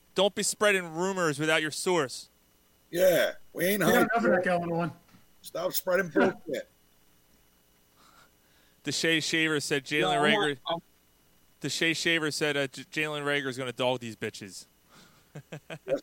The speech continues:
Speaker 2: he is.
Speaker 1: I'm trying to. I'm looking up the Russell Wil-, I haven't heard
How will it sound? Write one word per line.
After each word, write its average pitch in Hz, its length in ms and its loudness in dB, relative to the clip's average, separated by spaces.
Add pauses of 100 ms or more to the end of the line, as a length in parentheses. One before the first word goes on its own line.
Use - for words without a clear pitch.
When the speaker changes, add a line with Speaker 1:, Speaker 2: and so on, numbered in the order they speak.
Speaker 2:
he 285 120 0
is. 175 240 0 (1500)
Speaker 1:
I'm 202 120 -8
trying 240 200 -4
to. 175 140 -6
I'm 196 120 -6
looking 202 260 -8
up 196 80 -4
the 196 100 -6
Russell 185 280 -6
Wil-, 202 120 -6
I 185 140 -2
haven't 202 220 -6
heard 175 180 -6